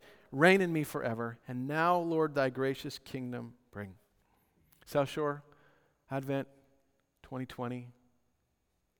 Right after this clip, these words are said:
don't be afraid. The King has come.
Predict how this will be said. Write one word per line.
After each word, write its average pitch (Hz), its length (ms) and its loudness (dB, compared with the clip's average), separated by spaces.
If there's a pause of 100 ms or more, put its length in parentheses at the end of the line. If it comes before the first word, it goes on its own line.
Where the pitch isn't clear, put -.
(300)
don't 143 160 -6
be 139 100 -4
afraid. - 440 -8 (800)
The - 80 -14
King 131 200 -6
has 117 120 -6
come. 113 340 -10